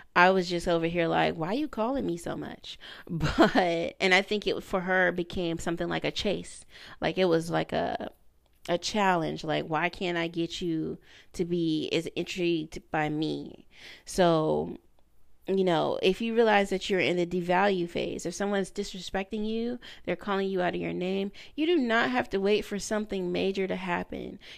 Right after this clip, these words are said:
You don't have to wait for them to do something, uh, you know, crazy bad or extremely wrong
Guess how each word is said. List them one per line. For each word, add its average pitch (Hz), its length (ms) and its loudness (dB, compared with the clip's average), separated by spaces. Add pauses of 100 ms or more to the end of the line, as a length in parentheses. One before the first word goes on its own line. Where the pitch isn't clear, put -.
You - 60 -4
don't 262 160 0
have 262 160 0
to 208 100 0
wait 190 400 2 (180)
for 202 140 2
them 202 120 2
to 190 80 2
do 208 180 -4
something, 190 500 -2
uh, - 640 -6
you 202 160 0
know, 156 640 2 (280)
crazy 214 520 0
bad 175 520 4
or 139 160 2
extremely 196 560 -2
wrong 175 560 0